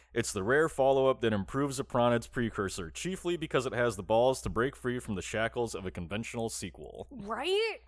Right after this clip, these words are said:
Speaker 2: Like, look, it's, it's what I really like about this film, um, is the fact that we are getting all of these interesting, different additions to it. And the fact that this feels more like,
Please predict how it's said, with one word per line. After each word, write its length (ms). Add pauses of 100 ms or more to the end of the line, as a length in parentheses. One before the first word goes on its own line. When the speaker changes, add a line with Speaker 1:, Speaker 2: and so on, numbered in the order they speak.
(240)
Speaker 2:
Like, 460 (120)
look, 360
it's, 560 (540)
it's 200
what 300
I 100 (220)
really 380
like 360
about 360
this 260
film, 460 (120)
um, 480
is 220
the 100
fact 320
that 140
we 240
are 260
getting 540
all 240
of 80
these 240 (120)
interesting, 760 (140)
different 480
additions 680
to 160
it. 120 (260)
And 100
the 60
fact 220
that 240
this 220
feels 420
more 400
like, 500